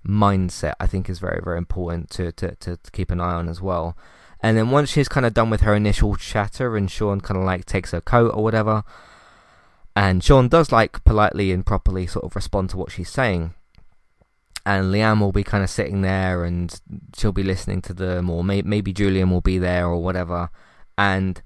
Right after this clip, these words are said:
sometimes Leanne will have Jericho there, sometimes Jericho will be upstairs in his, I think you call them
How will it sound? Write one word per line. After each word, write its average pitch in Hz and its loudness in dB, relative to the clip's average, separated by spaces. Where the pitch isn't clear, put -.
sometimes 156 0
Leanne 120 0
will 104 0
have 104 0
Jericho 101 0
there, 95 0
sometimes 98 -2
Jericho 95 -2
will 90 -2
be 92 -2
upstairs 90 -2
in 90 -2
his, 90 -6
I - -10
think - -8
you 104 -6
call 104 -4
them 95 0